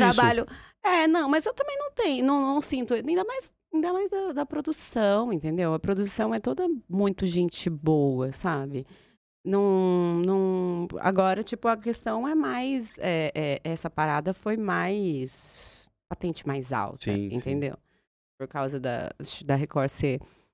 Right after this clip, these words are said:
Speaker 2: uma emissora religiosa,
Speaker 1: Religiosa.
Speaker 2: entendeu? E, tipo, eu tava, o ano passado, eu tava muito, é, ainda trampando com, com essas plataformas, com OnlyFans, com Privacy.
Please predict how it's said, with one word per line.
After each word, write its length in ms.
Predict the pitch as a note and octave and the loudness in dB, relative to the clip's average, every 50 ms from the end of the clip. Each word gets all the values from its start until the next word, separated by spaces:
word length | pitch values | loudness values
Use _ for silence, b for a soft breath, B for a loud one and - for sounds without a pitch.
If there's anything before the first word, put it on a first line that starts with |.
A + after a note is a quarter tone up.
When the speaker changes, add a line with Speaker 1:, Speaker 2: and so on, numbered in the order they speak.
| _ _ _ | _ _ _
Speaker 2:
uma 100 | - D3+ | 0 2
emissora 840 | D3 C#3+ C#3 - - D3 C#3+ C#3 C#3 C3+ C3+ C3 C3 B2+ B2 B2+ C3+ C3+ | 2 2 0 0 0 2 2 2 2 2 2 2 2 2 0 0 -2 0
religiosa, 1080 | C3 C#3+ D3 D3 D3 C3+ C3 D3 D3 C#3+ C#3 C3 C3 C3 C3+ C#3+ D#3 E3 D3+ D3+ D3 | 0 2 2 4 2 2 4 4 4 4 6 6 6 6 6 6 6 4 4 4 4
Speaker 1:
Religiosa. 80 | C3+ C3 | 4 4
Speaker 2:
entendeu? 560 | C3 B2+ C3+ C#3 C#3+ D3 D3+ C#3+ C3+ C3 C3 | 2 2 0 0 2 2 4 4 4 4 2
E, 100 | C3+ C3+ | 2 0
tipo, 380 | C3+ - - D3 - - D#3 D3+ D3+ - | 0 -2 -4 -4 0 2 2 2 2 2
eu 200 | - D3 D3 C#3+ | 2 0 0 0
tava, 480 | - - D3 C3+ C3 C#3 C#3 B2+ B2+ D3 - | 2 2 2 2 2 2 0 0 0 -4 -6
o 80 | - C#3+ | -4 -2
ano 140 | C3+ C3+ C3+ | -2 -2 0
passado, 440 | - C3+ C3 - - C#3 C3 C3+ | 0 -2 -2 0 0 0 2 2
eu 100 | C#3+ C#3+ C#3 | 0 -2 -2
tava 320 | - D3 C#3 C3+ D3+ D3 | -2 -4 -2 -2 -2 -2
muito, 640 | C#3+ D3 E3 F3+ G3 G3 F#3 - - D3+ C3+ B2 A#2+ - | -2 0 2 2 2 2 0 0 0 2 2 2 0 -2
é, 340 | - - B2+ C3 B2+ B2+ B2+ | -2 0 0 2 2 2 2
ainda 380 | C3 C3+ C#3 C#3 C#3+ C#3 C3+ C3+ - _ _ _ _ _ | 2 2 0 0 0 0 -2 -2 -4 _ _ _ _ _
trampando 500 | - - C#3 C#3 C#3 D#3 C#3+ C3+ C3+ C3+ | 0 2 2 2 2 2 2 2 2 0
com, 760 | - - - C#3 C3+ C3+ C3 C3 C3 C3 C3 B2+ B2 B2 B2+ C#3 - _ _ _ _ _ _ _ _ _ _ | -2 -2 -4 -4 -4 -4 -4 -4 -4 -4 -4 -4 -4 -6 -6 -10 -14 _ _ _ _ _ _ _ _ _ _
com 80 | - D3+ | 0 0
essas 200 | D3 - - D3 | 2 2 0 -2
plataformas, 640 | - - D3 - D3 C#3 - - C#3 B2+ A#2 A#2+ A#2+ | -2 -4 -2 -2 -4 -4 -4 -4 -4 -4 -4 -4 -6
com 140 | - - C3 | -6 -4 -2
OnlyFans, 600 | B2 B2+ B2+ - - C#3 C3+ C#3 C#3 B2+ - - - | 0 0 -2 -2 -2 -2 0 0 0 0 -2 -4 -8
com 100 | - B2+ | -12 -12
Privacy. 840 | - - C#3 C3 C3 C3 B2+ B2+ A#2+ B2 A2+ - - - - B2 | -4 0 2 2 2 2 2 0 0 -2 -4 -4 -6 -6 -6 -6